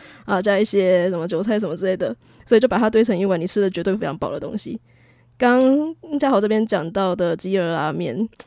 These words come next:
我第一次去吃的时候，我本来想说点一个正常的就好了，他看我一下说：“你要不要先点小鸡儿？”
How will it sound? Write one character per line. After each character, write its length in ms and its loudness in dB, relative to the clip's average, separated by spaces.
我 160 2
第 160 2
一 60 4
次 180 0
去 160 2
吃 200 -4
的 140 0
时 180 -4
候， 340 2
我 100 -2
本 100 -2
来 80 -4
想 100 -4
说 120 -2
点 160 -6
一 20 -10
个 100 -4
正 140 0
常 140 -4
的 80 -8
就 100 -6
好 140 -8
了， 120 -8
他 120 4
看 160 4
我 140 4
一 60 2
下 100 2
说 400 -2
：“你 120 -6
要 60 0
不 60 -4
要 80 2
先 160 0
点 140 -4
小 160 -6
鸡 260 -8
儿？” 80 -6